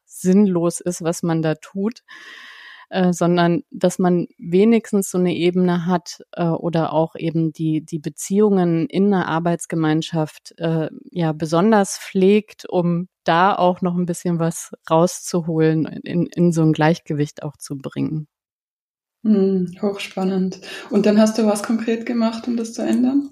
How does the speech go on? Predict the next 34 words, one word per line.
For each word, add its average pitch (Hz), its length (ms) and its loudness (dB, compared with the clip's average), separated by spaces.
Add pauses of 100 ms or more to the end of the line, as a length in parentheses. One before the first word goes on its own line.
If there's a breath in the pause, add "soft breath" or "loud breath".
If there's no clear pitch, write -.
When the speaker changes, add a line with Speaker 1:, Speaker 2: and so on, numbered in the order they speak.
Speaker 1:
Also 165 380 2
da, 165 320 0
da 175 160 -2
kamen 190 460 0
ein 170 40 -2
paar 185 180 0
Sachen 185 360 0
dazu. 214 640 -2 (100)
Ähm, 175 560 2
ich, - 280 -6
ich - 240 -8
war 170 120 2
in 175 120 4
einem 175 100 2
Sabbatical 233 920 0 (560 loud breath)
und 175 520 0
das 180 160 -2
gibt - 220 -2
ja 165 160 0
auch 175 260 2
immer 185 400 0
sehr 175 240 2
viel, 180 640 2 (100)
äh, 170 280 0
Anlass, 180 880 0
Dinge 190 380 2
mit 185 220 0
Abstand 202 480 -2
zu 185 160 -10
betrachten. 175 800 -6 (760 soft breath)
Ähm, 170 500 2
Speaker 2:
Mhm. - 180 -14
Speaker 1:
und 175 440 2 (140)
das - 380 -4